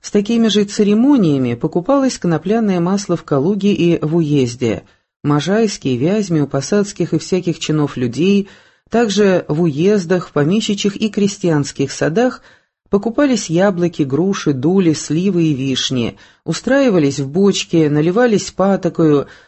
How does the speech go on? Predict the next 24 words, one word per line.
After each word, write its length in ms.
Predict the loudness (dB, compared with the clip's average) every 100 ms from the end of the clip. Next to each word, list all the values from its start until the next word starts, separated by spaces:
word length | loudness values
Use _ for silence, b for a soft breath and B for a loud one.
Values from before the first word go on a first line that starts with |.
| B
сливы 400 | -6 0 2 2
солились 600 | 0 -2 0 -2 -2 -2
и 60 | -2
отпускались 720 | -2 -4 -6 -2 -2 -2 -2
в 60 |
Москву. 640 | -4 -4 -4 -4 -2 -4 -6 b _ _ _ _
Виноград 500 | 2 2 4 2 2
привозили 520 | 2 2 2 2 0
из 160 | 0 2
Астрахани, 640 | 0 0 -4 -6 -4 -6
просто 600 | -4 0 0 0 0 0
и 200 | 2 -2
в 140 | -4 -2
патоке. 720 | -2 0 -2 -6 -4 -6 -8 _ _ _ _
У 100 | 0
государя 540 | 2 0 2 2 2
в 60 | 2
Астрахани 600 | 0 0 -2 -2 0 0
были 260 | 0 0 -2
свои 380 | -2 0 0
виноградные 680 | 0 0 0 0 -2 0 -2
сады — 580 | -2 -2 0 0 0 -4 _ _ _ _
старый 400 | -8 -2 2 0
сад, 560 | -2 -4 -4 -4 -8